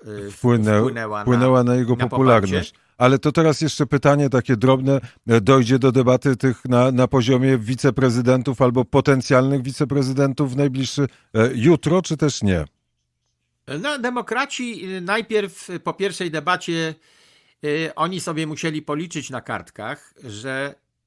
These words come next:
Speaker 1: y, Trump wygrał t-, tych, których wygrać miał.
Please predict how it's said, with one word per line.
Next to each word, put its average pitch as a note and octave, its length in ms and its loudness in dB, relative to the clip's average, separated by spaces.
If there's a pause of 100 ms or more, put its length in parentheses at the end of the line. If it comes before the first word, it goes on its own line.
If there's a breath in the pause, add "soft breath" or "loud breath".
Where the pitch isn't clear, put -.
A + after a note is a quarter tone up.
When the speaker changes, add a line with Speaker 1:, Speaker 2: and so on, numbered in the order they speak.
(120)
Speaker 1:
y, B2+ 220 -14 (260)
Trump E3 420 -6
wygrał G#3 500 -6
t-, - 140 -20
tych, G#3 240 -6
których F3+ 320 -8
wygrać F3 380 -8
miał. F#2+ 440 -10